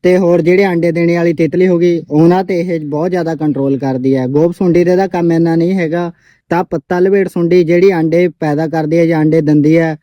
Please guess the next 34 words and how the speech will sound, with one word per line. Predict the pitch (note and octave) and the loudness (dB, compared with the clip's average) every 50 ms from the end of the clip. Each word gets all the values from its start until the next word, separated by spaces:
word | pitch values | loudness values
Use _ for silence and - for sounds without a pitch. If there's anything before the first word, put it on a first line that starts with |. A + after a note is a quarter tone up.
| _ _ _ _ _ - C#3 | _ _ _ _ _ -4 0
ਜਾਂ | D3+ E3+ F3 | 0 0 0
ਜਿਹਨੂੰ | E3+ E3+ F3 F3+ F#3 | 0 0 0 0 0
ਆਪਾਂ | F3+ F3+ F#3+ F3+ | -2 -4 -4 -4
ਤਿੱਤਰ | E3 F3 D3+ C#3+ E3 E3+ | -4 -4 -6 -6 -4 -4
ਫੁੰਗੀ | E3+ E3+ D#3+ E3 E3+ | -2 -2 0 0 0
ਕਹਿ | E3+ F#3 E3+ | 0 -2 -2
ਦਿੰਦੇ | D#3 E3+ F3 F3+ F3+ F3+ | -2 -2 -2 -2 -2 -4
ਹਾਂ, | F3 D#3+ - - | -6 -8 -6 -2
ਉਹਨਾਂ | D3+ D#3 D#3+ F3+ F#3 F3+ | 0 2 2 2 0 0
'ਤੇ | F#3+ F#3+ F#3 | 0 0 0
ਇਹ | F#3+ | 2
ਜ਼ਿਆਦਾ | F3+ F3+ D#3 D3 D#3 D#3 | 0 0 -2 -2 -2 -4
ਕੰਮ | C#3+ D#3 C#3+ C#3 B2+ | -2 0 0 0 0
ਕਰਦੀ | C3+ B2+ B2 A#2+ B2 B2 A#2+ | -2 -4 -4 -4 -4 -4 -4
ਹੈ। | A#2 | -6
ਆਪਾਂ | G2 - _ _ _ - F#3+ F#3 | -8 -12 _ _ _ -8 -8 -6
ਗੱਲ | F3 F3+ F3+ F3+ | -4 -4 -6 -6
ਕਰਦੇ | E3+ F#3 F3+ F3+ F3 F#3 F#3+ | -6 -6 -6 -6 -4 -4 -6
ਹਾਂ | G3 F3+ | -6 -6
ਕਿ | - G3+ G3+ G3 | -6 -6 -6 -4
ਆਪਾਂ | F#3+ F#3 - F#3+ F#3+ | -6 -6 -6 -6 -6
ਨੂੰ | G3 G3+ G3+ F#3+ | -6 -4 -4 -4
ਇਹਦਾ | F#3 G#3 | -2 -2
ਇਸਤੇਮਾਲ | G#3+ G3 - - F#3+ F#3 F3+ F3+ F3+ | -4 -4 -6 -6 -8 -6 -6 -6 -6
ਕਰਨਾ | E3+ F3+ E3+ D#3 E3+ F3 F3+ | -6 -6 -6 -6 -4 -6 -6
ਚਾਹੀਦਾ | D#3 F3+ F3 F3+ F3 G3+ G3+ | -4 -4 -4 -2 -2 0 0
ਜਾਂ | G3 F#3 | 0 0
ਨਹੀਂ। | E3 D3+ C#3+ C3+ B2+ B2+ - _ _ _ _ _ - | 0 0 0 -2 -2 -4 -8 _ _ _ _ _ -6
ਜੇ | C3+ C#3+ F3+ F3+ F3+ | 0 2 2 4 4
ਤਾਂ | F#3 G#3 G3+ | 2 0 -2
ਤੁਹਾਡੇ | G3+ G3 F#3+ F#3+ G3+ | 0 -2 0 0 -2
ਖੇਤ | F#3+ - G3+ F3 F3+ E3 | -2 0 0 0 0 2
ਦੇ | F#3 F#3+ | 0 0
ਵਿੱਚ | F#3 F#3 F3 G3+ G3 G3 F#3+ | 0 0 0 0 0 0 0